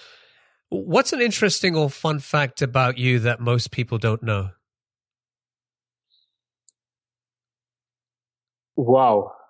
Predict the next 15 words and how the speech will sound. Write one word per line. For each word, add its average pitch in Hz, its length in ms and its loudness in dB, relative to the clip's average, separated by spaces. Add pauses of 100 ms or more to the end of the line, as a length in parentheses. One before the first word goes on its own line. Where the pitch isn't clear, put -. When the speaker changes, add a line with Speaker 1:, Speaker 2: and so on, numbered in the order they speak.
(680)
Speaker 2:
Yeah, 123 340 2
that, 147 320 2
that 143 120 4
I 151 100 6
cannot 156 300 0
stand 135 340 -2
still. - 560 0
I 147 60 0
mean, 151 320 0 (520)
that 147 220 2
pe-, 190 120 4
Speaker 1:
<laughs> 175 40 -2
Speaker 2:
mo-, 165 220 4
yeah. 151 280 4 (300)
<laughs> 139 80 -10